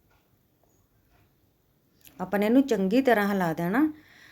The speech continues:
ਕਿ ਜਿਹੜੇ ਮਸਾਲੇ, ਲੂਣ, ਮਿਰਚ ਆਪਾਂ ਨੇ ਪਾਏ ਆ ਉਹ ਬੇਸਣ ਦੇ ਵਿੱਚ ਚੰਗੀ ਤਰ੍ਹਾਂ ਰਲ ਜਾਣ। ਤੇ ਪਕੌੜੇ ਜਿਹੜੇ ਸਾਡੇ ਉਹ ਬਣ ਕੇ ਅਪ-, ਤਿਆਰ ਹੋ ਗਏ।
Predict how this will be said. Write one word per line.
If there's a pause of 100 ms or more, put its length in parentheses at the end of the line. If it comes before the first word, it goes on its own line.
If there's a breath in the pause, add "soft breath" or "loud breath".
(260 loud breath)
ਕਿ
ਜਿਹੜੇ
ਮਸਾਲੇ,
ਲੂਣ,
ਮਿਰਚ
ਆਪਾਂ
ਨੇ
ਪਾਏ
ਆ
ਉਹ
ਬੇਸਣ
ਦੇ
ਵਿੱਚ
ਚੰਗੀ
ਤਰ੍ਹਾਂ
ਰਲ
ਜਾਣ। (1800 soft breath)
ਤੇ (100)
ਪਕੌੜੇ
ਜਿਹੜੇ
ਸਾਡੇ
ਉਹ
ਬਣ
ਕੇ
ਅਪ-,
ਤਿਆਰ
ਹੋ
ਗਏ।